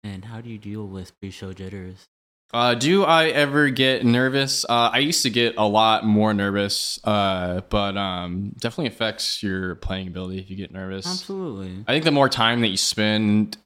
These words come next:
Speaker 2: in the industry, whether you're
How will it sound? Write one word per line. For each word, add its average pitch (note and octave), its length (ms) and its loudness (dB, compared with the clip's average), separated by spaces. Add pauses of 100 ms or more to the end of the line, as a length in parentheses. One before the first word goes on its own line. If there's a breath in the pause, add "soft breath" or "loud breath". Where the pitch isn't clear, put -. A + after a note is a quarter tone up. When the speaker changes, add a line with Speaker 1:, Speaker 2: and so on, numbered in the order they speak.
(160)
Speaker 2:
in A2 640 0 (280)
the A#2 440 0
industry, A#2+ 440 -2
whether A2+ 280 2
you're G#2+ 680 0